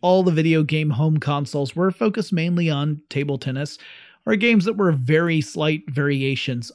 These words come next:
on table tennis. So in other words,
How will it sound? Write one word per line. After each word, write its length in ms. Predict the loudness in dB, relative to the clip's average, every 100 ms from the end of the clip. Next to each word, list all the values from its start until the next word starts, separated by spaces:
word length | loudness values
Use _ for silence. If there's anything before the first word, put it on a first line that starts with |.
| _ -4
on 480 | -2 -2 -4 -8 -10 _
table 380 | -8 -8 -8 -12
tennis. 400 | -12 -14 -14 -20 -20 -16
So 160 | 2 4
in 60 |
other 120 | 6 4
words, 300 | 4 0